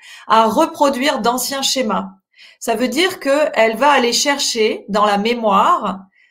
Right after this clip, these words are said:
dans la mémoire consciente et inconsciente et également dans la conscience collective, qui est donc la mémoire de tout ce qui s'est passé pour tous les êtres humains,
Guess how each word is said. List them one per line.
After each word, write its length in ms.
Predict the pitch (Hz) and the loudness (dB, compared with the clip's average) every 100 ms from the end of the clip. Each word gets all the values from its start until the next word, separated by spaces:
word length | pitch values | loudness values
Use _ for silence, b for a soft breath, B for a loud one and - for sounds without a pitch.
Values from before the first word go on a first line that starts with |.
| _ | _
dans 120 | - 196 | -8 -4
la 100 | 202 | -2
mémoire 420 | 208 220 240 254 | -2 0 0 -2
consciente 480 | 220 220 262 247 233 | -10 -8 -6 -6 -4
et 60 | |
inconsciente 600 | 196 196 202 196 254 247 | -4 -6 -8 -8 -6 -4
et 240 | 214 202 247 | -4 -2 -2
également 480 | 233 254 254 262 | 0 0 0 -2
dans 120 | 233 208 | 0 0
la 120 | 196 | 0
conscience 680 | 196 269 269 - 285 262 | -4 -8 -8 -2 -2 -2
collective, 680 | - 226 214 208 - 359 349 | -2 0 0 0 -4 -4 -4
qui 140 | - 208 | -4 -2
est 80 | |
donc 300 | 202 220 220 | 0 -2 -2
la 260 | 190 180 180 | -2 0 2
mémoire 840 | 190 233 240 240 247 247 185 - B B B | 2 2 2 4 6 4 2 -4 B B B
de 140 | 190 | -4
tout 180 | 220 311 | -4 -6
ce 60 | 294 | -10
qui 120 | 262 | -10
s'est 180 | 254 254 | -6 -2
passé 360 | 226 220 254 | 0 0 -4
pour 160 | 254 190 | -6 -10
tous 100 | - | -4
les 200 | 214 196 | -2 0
êtres 220 | 190 190 | -2 -4
humains, 300 | 185 196 269 | -6 -6 -6